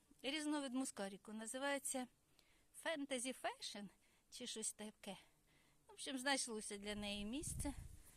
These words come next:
І так собі тепер нехай тут і росте, і розмножується. Я правда побачила цю квіточку у сусідки.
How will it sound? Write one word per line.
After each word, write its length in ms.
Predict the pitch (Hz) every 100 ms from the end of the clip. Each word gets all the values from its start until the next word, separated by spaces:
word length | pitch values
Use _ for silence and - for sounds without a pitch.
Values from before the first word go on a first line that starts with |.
| - - -
І 80 | 320
так 260 | 311 539 -
собі 320 | - 226 294
тепер 380 | - 208 226 240
нехай 320 | 196 - 226
тут 280 | - 226 - -
і 120 | 233
росте, 480 | 208 - - 247 302 - - -
і 120 | - 330
розмножується. 1040 | 302 233 226 233 233 214 226 220 - 226 - - - - - -
Я 100 | 494
правда 340 | - 466 254
побачила 520 | 240 233 233 254 233
цю 140 | 220 240
квіточку 480 | 214 208 214 - 226
у 60 |
сусідки. 560 | 208 220 - 190 -